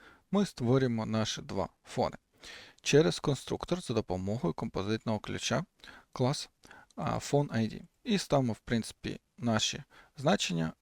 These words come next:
один і два в код і number. І робимо session persist в нашому фон один. Створюємо наш фон два, така ж логіка. С-, вставляємо його композитний ключ клас із параметрами, наприклад, три і чотири. Session persist, а, нашого фон два, transaction commit і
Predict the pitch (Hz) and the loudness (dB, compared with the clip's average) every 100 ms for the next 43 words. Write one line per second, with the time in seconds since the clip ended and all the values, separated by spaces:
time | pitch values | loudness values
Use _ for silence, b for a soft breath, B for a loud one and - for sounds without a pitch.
0 | _ - 113 113 104 110 120 180 202 - | _ -2 0 0 -2 -8 -2 0 0 0
1 | 123 _ - 104 - - 107 - 165 175 | -4 _ -2 -2 -2 -12 -12 -4 -2 0
2 | 156 - B B B B - 175 151 139 | -2 -6 B B B B 2 4 6 4
3 | 117 107 107 - - - 131 220 - 120 | 0 0 -2 -4 -6 -8 -4 -2 -2 0
4 | - 127 127 - 120 - - 156 _ - | 0 0 -8 -6 -6 -6 -10 -14 _ -8
5 | - 107 - - - - 123 - 214 - | 0 0 0 -8 -8 -6 -4 2 0 0
6 | - - - - - 185 185 - 147 - | -6 -4 -6 -8 -4 0 0 0 -4 -6
7 | - _ - - 131 120 - - - 127 | -20 _ -2 2 6 4 4 -4 -8 -10
8 | - - - - - - - 240 - 202 | -12 -10 -8 -8 -12 -12 -12 -10 0 0
9 | 202 - B B 220 - 123 131 123 - | 0 -4 B B -8 0 4 4 2 -2
10 | 110 101 - 120 117 - - - - - | -6 -6 -6 -4 -4 -4 -6 -8 -8 -8
11 | - - - - - - 151 - - - | -6 -8 -12 -12 -8 -6 -8 -6 -6 -2
12 | 214 - _ B B B B B B B | -2 -4 _ B B B B B B B
13 | - 135 127 123 139 127 120 - 123 131 | -2 2 2 2 0 0 0 -2 -4 -6
14 | - - 123 117 120 117 - 117 110 - | -6 -2 -2 0 -2 -2 -2 -2 -2 -6
15 | - - - 139 185 - - | -8 -6 -2 0 0 -2 -4